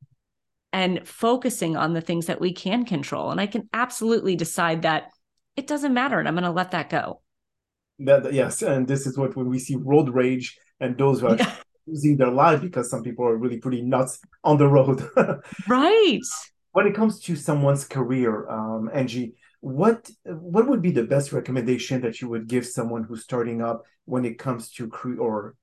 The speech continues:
Speaker 2: starting their own businesses and all? Um, it's pretty scary for those who have not experienced, like, either
Speaker 1: Mm-hmm.
Speaker 2: have, like, twenty or thirty years experience in it, but someone who just is an entrepreneur,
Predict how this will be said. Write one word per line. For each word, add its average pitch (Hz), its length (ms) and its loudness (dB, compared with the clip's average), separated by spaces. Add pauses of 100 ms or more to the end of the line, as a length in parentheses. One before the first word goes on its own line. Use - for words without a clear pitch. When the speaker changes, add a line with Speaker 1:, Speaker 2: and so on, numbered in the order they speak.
(140)
Speaker 2:
starting 143 300 2
their - 160 0
own 131 180 -4
businesses 117 460 -6
and 113 80 -4
all? 110 260 -2 (340)
Um, 120 640 -2 (240)
it's 175 180 -2
pretty 226 280 0
scary 151 500 0
for 143 180 -10
those 131 220 -4
who 117 60 -2
have 107 200 0
not 113 200 0
experienced, 113 720 -4
like, - 260 -6 (120)
either 185 200 -2
Speaker 1:
Mm-hmm. 190 400 2
Speaker 2:
have, - 640 -8
like, - 140 -12
twenty 127 240 -4
or 113 120 -2
thirty 120 220 -4
years 117 180 -4
experience 175 360 0
in 123 80 -2
it, 120 200 -4 (360)
but 135 280 2
someone 175 340 2
who 143 160 2
just 139 280 -6 (260)
is 135 160 -6
an 131 80 0
entrepreneur, 131 800 2